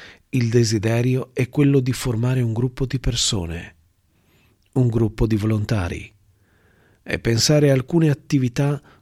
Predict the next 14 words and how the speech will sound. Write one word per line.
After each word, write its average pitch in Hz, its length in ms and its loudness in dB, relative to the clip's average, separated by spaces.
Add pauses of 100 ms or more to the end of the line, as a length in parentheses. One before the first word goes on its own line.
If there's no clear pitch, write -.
con 127 140 0
la 127 80 4
direzione 123 520 0
del 123 160 -2
carcere - 760 -6 (840)
e 90 100 -2
altre 117 380 0
organizzazioni 113 880 -2
della 101 260 -2
città - 640 -6 (640)
e 113 120 -2
con 107 200 -4
i 101 40 -2
carcerati. 101 840 -6